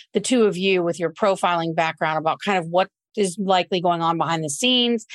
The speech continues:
and what it all means. Um, so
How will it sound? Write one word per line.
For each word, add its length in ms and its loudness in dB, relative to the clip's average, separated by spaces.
and 260 0
what 160 2
it 120 2
all 160 2
means. 580 -4
Um, 560 0
so 260 2